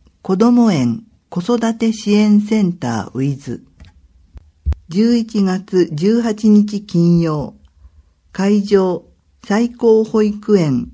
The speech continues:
子育て支援センター。午前十時から十一時三十分。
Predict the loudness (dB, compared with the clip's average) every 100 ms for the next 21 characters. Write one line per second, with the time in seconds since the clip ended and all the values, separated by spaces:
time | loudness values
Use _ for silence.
0 | _ -8 -2 -2 0 -2 -4 -8 -4 -2
1 | 2 2 2 -2 -2 -4 -8 -12 -14 _
2 | _ _ _ _ _ _ _ _ -20 _
3 | _ _ _ _ -20 _ 2 4 4 0
4 | -2 0 0 -2 -4 -6 -4 -6 -8 -2
5 | 0 2 -2 -4 -6 -6 -2 2 2 2
6 | -6 -10 -4 -4 -4